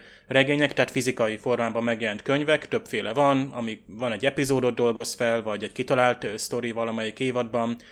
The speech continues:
vagy a Voyager hazaérkezés után játszódik, ö, ugye ezek a regények nem kánoniak, de azért egy licenszelt Star Trek könyvek.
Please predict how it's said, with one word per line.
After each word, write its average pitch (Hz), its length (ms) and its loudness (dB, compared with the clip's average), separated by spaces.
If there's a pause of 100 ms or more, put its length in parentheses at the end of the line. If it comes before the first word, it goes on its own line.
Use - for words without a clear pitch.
(360)
vagy 107 180 -6
a 98 40 -4
Voyager 127 360 6
hazaérkezés 120 640 2
után 117 220 -2
játszódik, 113 640 -2
ö, 117 200 0 (600)
ugye 117 260 -4
ezek - 340 -2
a 117 280 2
regények 113 420 -2
nem 104 320 -6 (320)
kánoniak, 143 540 0
de 113 120 -2
azért 110 360 -6
egy 107 80 -8
licenszelt 104 540 -10
Star - 240 -8
Trek - 180 -12
könyvek. - 520 -12